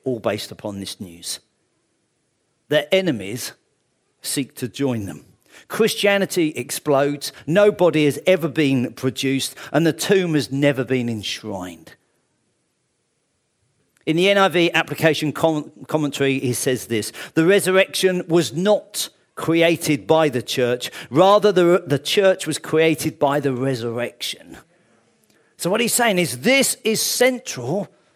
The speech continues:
to who we are. It's central to why we're here today.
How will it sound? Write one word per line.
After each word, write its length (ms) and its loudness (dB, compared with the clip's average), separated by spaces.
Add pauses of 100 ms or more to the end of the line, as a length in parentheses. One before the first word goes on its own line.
(140)
to 100 -4
who 160 0
we 140 -2
are. 240 4 (100)
It's 140 2
central 400 0
to 100 -2
why 220 2
we're 180 4
here 240 0
today. 460 -4